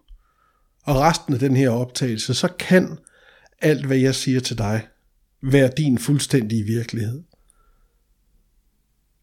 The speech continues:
Du kan opleve det, jeg siger, du oplever, og du kan gøre de ting, som jeg siger, at du vil gøre.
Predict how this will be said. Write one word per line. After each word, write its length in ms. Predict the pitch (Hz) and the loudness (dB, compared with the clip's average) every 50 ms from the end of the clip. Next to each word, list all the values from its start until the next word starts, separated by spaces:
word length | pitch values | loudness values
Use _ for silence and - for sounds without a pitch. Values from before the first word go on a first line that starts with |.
| _ _ _ _ _ _ _ _ _ - | _ _ _ _ _ _ _ _ _ -2
Du 80 | 147 | 0
kan 140 | 120 151 147 | 4 6 6
opleve 300 | 143 156 151 151 139 123 | 6 6 6 4 4 4
det, 100 | 139 139 | 4 4
jeg 140 | 139 143 127 | 4 2 2
siger, 220 | - - 147 143 | 2 2 2 2
du 160 | 131 131 120 | 4 2 2
oplever, 440 | 123 131 131 139 131 120 117 117 110 | 2 0 0 2 0 0 0 0 -2
og 140 | 110 110 110 | -2 -2 -2
du 120 | 135 135 | -4 -4
kan 240 | 127 - 147 139 120 - - _ _ _ _ _ _ _ _ _ _ _ _ _ _ - - - | -2 0 -2 -2 -2 -4 -8 _ _ _ _ _ _ _ _ _ _ _ _ _ _ -20 -2 2
gøre 220 | 170 160 165 165 | 4 6 6 6
de 140 | 160 156 135 | 4 2 0
ting, 320 | - - 151 147 131 120 | 0 0 0 0 0 -2
som 140 | - 117 113 | -2 -2 0
jeg 160 | 110 113 110 | 0 0 0
siger, 320 | - - - 117 120 117 113 - - _ _ _ _ - | -2 -2 0 0 0 0 0 -4 -8 _ _ _ _ -12
at 120 | 120 - | -4 -2
du 80 | 117 104 | -2 -2
vil 180 | 95 101 98 | -2 -2 -6
gøre. 320 | - - 110 104 101 104 | -6 -6 -6 -4 -4 -6